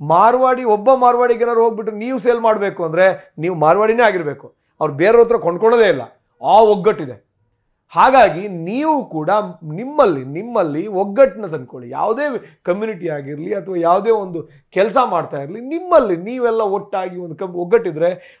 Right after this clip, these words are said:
ಅದು ಕೂಡ ಈಸಿ ಆಗುತ್ತೆ. ಹಾಗಾಗಿ ಆ ಸೋಷಿಯಲ್ ನೆಟ್ವರ್ಕಿಂಗ್ ಬಹಳ ಇಂಪಾರ್ಟೆಂಟು.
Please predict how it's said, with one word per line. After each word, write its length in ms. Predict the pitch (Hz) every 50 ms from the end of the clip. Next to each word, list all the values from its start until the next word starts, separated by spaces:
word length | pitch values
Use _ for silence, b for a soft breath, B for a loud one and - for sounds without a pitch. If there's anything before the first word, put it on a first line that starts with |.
| _ -
ಅದು 200 | 175 185 240 196
ಕೂಡ 180 | 262 254 240
ಈಸಿ 320 | 220 196 196 208 185 185 190
ಆಗುತ್ತೆ. 320 | 175 165 170 165 160 202
ಹಾಗಾಗಿ 640 | 185 202 214 240 240 220 220 202 208 202 _ _ _ -
ಆ 60 | 175
ಸೋಷಿಯಲ್ 500 | 165 - - 214 262 277 - - 269 247
ನೆಟ್ವರ್ಕಿಂಗ್ 580 | 233 208 170 190 185 160 165 185 156 135 120 101
ಬಹಳ 220 | 117 120 147 165 214 262
ಇಂಪಾರ್ಟೆಂಟು. 760 | 269 254 185 214 208 190 165 170 165 156 160 180 185 196 196